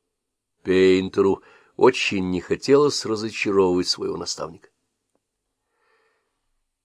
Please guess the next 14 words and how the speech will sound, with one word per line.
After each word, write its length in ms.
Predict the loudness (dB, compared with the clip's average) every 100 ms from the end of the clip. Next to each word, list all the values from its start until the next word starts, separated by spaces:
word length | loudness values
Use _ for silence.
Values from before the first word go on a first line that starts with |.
| _
В 40 | _
течение 460 | -6 0 2 2
всего 420 | 2 2 4 6 6
утра 580 | 4 -2 4 6 6
они 200 | 6 8
обсуждали 640 | 6 6 0 0 4 4 4
последние 640 | 2 -2 -2 -2 -2 -2
события 680 | 0 -2 0 -2 -2 -2 -4
в 60 |
Форт 480 | 0 0 0 -4 -20
Детрике, 840 | -20 -6 -4 -4 -6 -20 -14 -10 -10 _ _ _ _ -20 -14
же 120 | -8
новую 300 | -2 0 0
операцию, 600 | -2 -2 -2 -2 -8 -8